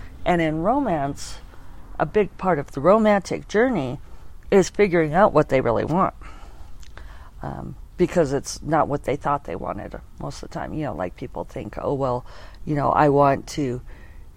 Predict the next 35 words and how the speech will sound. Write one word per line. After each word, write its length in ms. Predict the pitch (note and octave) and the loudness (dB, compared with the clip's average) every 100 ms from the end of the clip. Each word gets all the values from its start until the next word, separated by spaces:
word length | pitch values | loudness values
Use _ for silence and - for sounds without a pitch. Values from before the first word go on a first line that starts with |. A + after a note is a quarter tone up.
| - - - - | -18 -16 -16 -6
be 220 | F3 F3 D#3+ | 0 2 4
this 240 | D#3+ D3+ | 4 2
particular 560 | - C#3+ D#3 D#3 C#3+ C#3+ | -2 -4 -4 -2 0 0
kind 340 | - E3+ C#3+ | 0 0 0
of 120 | - | -6
person. 600 | - F#3+ E3+ - D3 C#3+ - - - | -2 0 0 0 0 -2 -6 -10 -8
You 80 | C#3 | -6
know, 100 | C#3 | -4
I 100 | C3 | -4
want 280 | C3+ - - | -4 -6 -6
to 100 | D3 | -4
be, 280 | C#3+ C3 - - - - - - - | -2 -2 -6 -12 -14 -14 -14 -10 -6
um, 320 | C#3 A#2+ A#2 - - - - - | -6 -6 -8 -10 -12 -12 -12 -4
respected 600 | D#3+ - F#3+ - E3 D#3 | -2 4 4 4 0 0
and 160 | D3 | 2
admired." 760 | C#3 - D#3+ F#3+ F3+ C#3+ C#3 - - - - - | 0 0 4 6 6 4 2 -2 -12 -12 -12 -2
But 140 | - D3+ | 2 6
what 180 | D#3+ D#3 | 6 6
they 120 | D#3+ | 6
really 280 | E3 A3+ D3+ | 6 4 2
want 260 | C#3+ C3+ | 2 0
is 160 | B2+ - | -4 -8
to 100 | - | -10
be 160 | - C3 | -6 -2
loved. 600 | D#3 F3 C3+ B2+ - - - | 2 2 2 -4 -10 -14 -8
And 140 | E3 D#3+ | -2 -2
the 100 | C#3+ | -2
things 380 | - F#3 E3+ | -2 -2 0
that 160 | D#3 C#3 | 0 0
they're 160 | D#3+ D3+ | 2 4
doing 400 | E3+ E3+ D3+ D3 | 6 6 4 0
to 120 | - | -4
try 300 | - F3+ D3 | 2 4 4
to 160 | - | 2
be 380 | C#3 D3+ C#3 B2 | -2 2 2 0